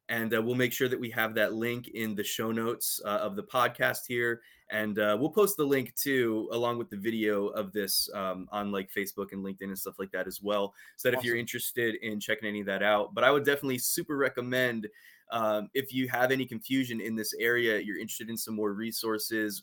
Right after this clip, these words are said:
Speaker 1: more information, or you know somebody who is, um, take Josh up on this, uh, on this offer for this free, uh, consultation by signing up at the Calendly link. Um, just be, it, it'd just be awesome. And obviously he's a really, uh, sort of,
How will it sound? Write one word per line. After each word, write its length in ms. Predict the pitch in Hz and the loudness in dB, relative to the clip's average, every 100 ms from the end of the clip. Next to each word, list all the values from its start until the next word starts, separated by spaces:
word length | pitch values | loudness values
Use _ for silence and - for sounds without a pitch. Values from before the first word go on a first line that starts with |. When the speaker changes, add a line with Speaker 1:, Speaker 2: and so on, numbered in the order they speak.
| - | -6
Speaker 1:
more 200 | 117 127 | -2 -2
information, 760 | 127 120 117 117 - 117 113 101 | -2 -2 -2 -2 -2 -4 -4 -4
or 120 | 104 | -4
you 140 | 104 | -2
know 200 | 104 127 | 0 2
somebody 420 | 131 131 120 113 110 | 0 0 -2 -2 -4
who 120 | 110 | -4
is, 440 | 113 120 117 113 - - - _ - | 0 0 0 -2 -6 -18 -20 _ 0
um, 500 | 117 117 113 110 104 _ _ _ | 4 4 4 -2 -4 _ _ _
take 320 | - 143 190 123 | 4 4 4 2
Josh 340 | 123 127 - | 4 4 4
up 220 | 120 110 | 2 2
on 220 | 90 113 113 | 2 -2 0
this, 280 | 110 - | 0 0
uh, 340 | 117 110 107 104 | 2 4 4 2
on 80 | 110 | 0
this 180 | 113 - | -4 -4
offer 280 | 98 135 120 | 0 -2 -2
for 100 | 113 | -6
this 160 | 104 | -6
free, 420 | - 120 120 120 | -6 -4 -2 0
uh, 220 | 101 110 107 | 2 2 2
consultation 840 | 110 110 104 120 120 - 127 117 | -2 -4 -4 -4 -4 -2 -4 0
by 300 | 101 101 101 | 2 2 0
signing 300 | - 110 110 | -4 -6 -4
up 80 | 104 | -6
at 80 | |
the 80 | 101 | -8
Calendly 480 | - 123 131 131 131 | -4 0 0 0 0
link. 260 | 135 135 - _ - _ - | 0 -2 -6 _ -20 _ -2
Um, 400 | 107 104 101 101 | 2 4 2 -2
just 180 | 117 - | -6 -2
be, 200 | 113 107 | -2 -2
it, 180 | 120 107 | -2 -4
it'd 140 | 107 | -6
just 120 | 113 110 | -8 -4
be 100 | 104 | 2
awesome. 300 | 107 107 113 | 2 2 2
And 80 | |
obviously 340 | 120 120 113 117 | 2 2 0 -2
he's 160 | 110 | -2
a 80 | 104 | -2
really, 460 | 107 107 104 101 98 _ _ | 0 0 2 -2 -6 _ _
uh, 360 | - 107 104 92 - | 2 4 4 2 -6
sort 220 | - 110 | -2 0
of, 160 | 104 | -2